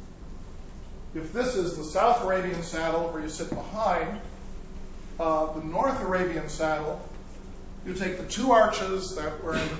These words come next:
in front of the South Arabian saddle,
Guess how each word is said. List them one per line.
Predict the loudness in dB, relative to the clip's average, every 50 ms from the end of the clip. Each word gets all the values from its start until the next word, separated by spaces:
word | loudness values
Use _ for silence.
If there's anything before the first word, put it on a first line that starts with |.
| -6 -6 -8
in | -8 -8
front | -8 -8 -2 2 4 4 4 2 0 -2 -6 -8 -10 -10 -10 -10 -10 -10 -8
of | -6 -6
the | -4
South | 0 4 4 4 4 4 2
Arabian | 2 0 0 0 -2 -4 -4
saddle, | -6 -6 -6 -6 -4 -6 -6 -6